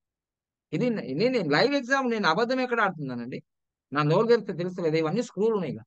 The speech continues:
అన్ని స్క్రూలే ఉన్నాయి. నిజం, నేను ఒక ఇరవై రోజుల నుంచి నేను ఫుడ్డే తీసుకోవట్లేదు.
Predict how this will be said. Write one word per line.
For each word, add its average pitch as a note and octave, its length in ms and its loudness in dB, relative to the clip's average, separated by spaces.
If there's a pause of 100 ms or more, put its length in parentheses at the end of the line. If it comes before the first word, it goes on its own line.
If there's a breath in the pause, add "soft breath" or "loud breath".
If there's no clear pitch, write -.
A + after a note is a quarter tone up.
(560)
అన్ని A3+ 140 -2
స్క్రూలే F3 300 -4
ఉన్నాయి. G#2 260 -8 (840)
నిజం, G3+ 460 -2 (440)
నేను F3+ 180 4
ఒక F3+ 80 2
ఇరవై F#3 520 4
రోజుల G3 460 0
నుంచి G#3 220 -4
నేను E3+ 160 -6 (100)
ఫుడ్డే F3+ 240 0
తీసుకోవట్లేదు. B2+ 720 -4